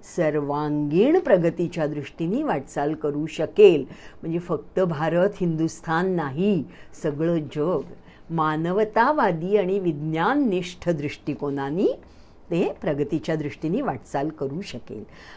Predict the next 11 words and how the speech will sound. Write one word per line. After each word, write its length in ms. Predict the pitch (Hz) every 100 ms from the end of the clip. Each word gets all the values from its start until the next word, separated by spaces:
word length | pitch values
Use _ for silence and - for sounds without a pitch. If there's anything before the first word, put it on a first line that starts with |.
| -
अशा 300 | - 160 -
ह्या 480 | 185 185 180 202 208 208
विज्ञानवादी, 1300 | 156 160 135 151 170 190 254 247 180 160 139 175 277 - - - - - - - -
समाजसुधारक 1200 | 170 165 233 359 - 247 175 147 151 165 - - - - - - - -
आणि 200 | 185 220 -
उत्कट 540 | 220 - - - 302
देशभक्तीचं 1000 | 277 233 233 208 233 202 - - 202 233
प्रतीक 640 | 214 196 180 - 254 311
झालेल्या 680 | 208 170 156 143 143 143 156 196 - - - -
स्वातंत्र्यवीर 880 | 180 156 - 170 170 190 196 233 277
सावरकरांना 1000 | 208 170 143 147 143 139 139 139 147 220